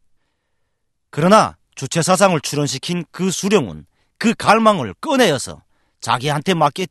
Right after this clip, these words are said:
뜯어 고치려고 하고 또 그 갈망을 길들이려고 합니다. 수령도 일개인의 사람입니다. 그 한 인간이 다른 인간인 사람에게 주권과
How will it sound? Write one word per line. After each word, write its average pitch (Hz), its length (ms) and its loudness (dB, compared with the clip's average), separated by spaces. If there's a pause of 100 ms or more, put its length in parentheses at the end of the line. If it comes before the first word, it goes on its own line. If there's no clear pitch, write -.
뜯어 247 240 0
고치려고 156 580 -2
하고 82 340 -14 (460)
또 165 140 -4
그 180 160 0
갈망을 151 580 0 (360)
길들이려고 123 560 0
합니다. 78 380 -20 (880)
수령도 202 480 2
일개인의 151 720 -4
사람입니다. 95 720 -6 (920)
그 220 140 2
한 214 180 4
인간이 170 640 2 (180)
다른 151 320 -8
인간인 160 400 0
사람에게 151 680 -2 (520)
주권과 107 640 -4